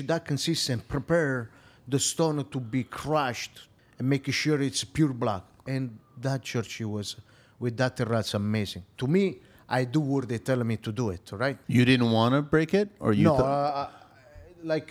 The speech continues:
Speaker 1: the team, uh, call for marble floor.
Speaker 2: Okay.
Speaker 1: Like, everything's, uh, m-, beautiful jobs.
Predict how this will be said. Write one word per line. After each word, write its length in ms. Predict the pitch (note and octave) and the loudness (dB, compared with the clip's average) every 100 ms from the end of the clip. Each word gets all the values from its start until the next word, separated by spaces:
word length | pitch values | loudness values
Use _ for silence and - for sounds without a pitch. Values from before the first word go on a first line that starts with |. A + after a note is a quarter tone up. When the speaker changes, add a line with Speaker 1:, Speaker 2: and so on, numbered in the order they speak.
| D3 | 0
Speaker 1:
the 120 | D3 | 0
team, 400 | - F#3+ A3 F#3 | 4 4 4 4
uh, 300 | E3+ D#3 D3 - - _ _ - - - | 4 2 0 -6 -20 _ _ -20 -16 -2
call 540 | - D#3 D3 D3 C#3 | 2 4 4 2 0
for 600 | - B2+ B2 A#2+ G#2+ A2 - | -2 0 0 0 -2 -8 -10
marble 440 | A#2 A#2 A2 F#2+ | -4 -2 -2 -4
floor. 340 | G2+ - F#2+ D2+ - - _ _ | -10 -10 -12 -12 -18 -20 _ _
Speaker 2:
Okay. 320 | G2 - F2+ - - _ _ _ | -4 -2 -2 -4 -8 _ _ _
Speaker 1:
Like, 300 | G2 - - | -8 -6 -6
everything's, 520 | A#2+ A2+ A2+ G#2 - | -6 -4 -8 -6 -6
uh, 120 | F#2+ F#2 _ _ - | -8 -10 _ _ -8
m-, 220 | G#2+ A2+ G#2+ | -6 -6 -6
beautiful 380 | B2+ A#2+ - G2 | -4 -4 -6 -10
jobs. 420 | G#2+ F2+ - | -8 -10 -12